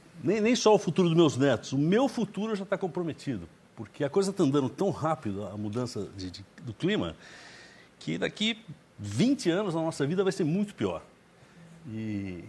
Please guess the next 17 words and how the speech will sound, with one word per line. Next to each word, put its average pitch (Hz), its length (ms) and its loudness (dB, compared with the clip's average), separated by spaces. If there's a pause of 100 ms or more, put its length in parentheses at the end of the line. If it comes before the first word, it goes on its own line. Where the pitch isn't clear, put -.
(160)
enfim, 92 300 -10
eu 107 100 0
tenho 123 200 4
filhos, 143 440 0
eu 104 100 0
tenho 120 200 -2
netos, 120 760 -4 (1160)
e, 208 60 -10
e, 220 280 -6
e - 40 0
nada, 226 320 4
nada, 165 720 4 (540)
nada 175 260 0
é - 20 0
tão 226 300 2
importante 180 920 2 (220)
quanto 131 420 -2